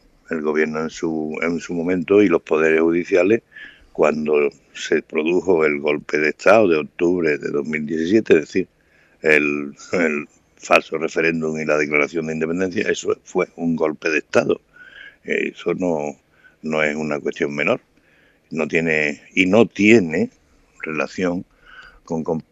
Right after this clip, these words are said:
eso fue un, un comportamiento colectivo de partidos políticos, de dirigentes políticos, y no fue una, una cuestión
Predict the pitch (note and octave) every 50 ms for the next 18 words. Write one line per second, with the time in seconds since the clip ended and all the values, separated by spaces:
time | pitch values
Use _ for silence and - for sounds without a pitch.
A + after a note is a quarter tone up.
0 | _ - D#2 D2+ F2 E2 F#2+ G2 F#2+ F2+ E2 D#2+ D2 - - _ - - - E2
1 | E2 D#2+ D#2 E2+ D#2+ D2+ D2 - E2+ D#2 - E2+ D#2 E2 F2 E2+ E2 - F2 E2
2 | D2+ - - E2+ D#2 D2+ D2+ C#2+ C2 _ - G#2+ G2+ F#2+ G2+ G#2+ G2+ G2 D#2+ -
3 | D2+ C#2 C#2 - F#2 E2 D#2 D#2 - - - D#2+ G2+ G#2+ - - F2 D#2+ G#2 G#2
4 | G2 F2+ D#2 D2 D2 D2 C#2 E2 D#2 D#2 - - - - - F2 G2 G2 D#2+ F2+
5 | E2+ G#2+ A2+ - _ - - - - - - - - - _ _ - E2 D#2 D#2
6 | E2 D#2+ - - G2+ G2 G2 F2 D#2+ D#2 D2 D2 D2 - _ _ - - - -
7 | _ _ _ E2 E2+ E2+ E2+ E2 D#2+ D#2+ D#2+ D#2+ D2+ D2 D2 - _ _ - F2
8 | E2+ D#2+ D2+ D#2 D2+ - F#2 E2+ D#2+ D2+ D2+ C#2+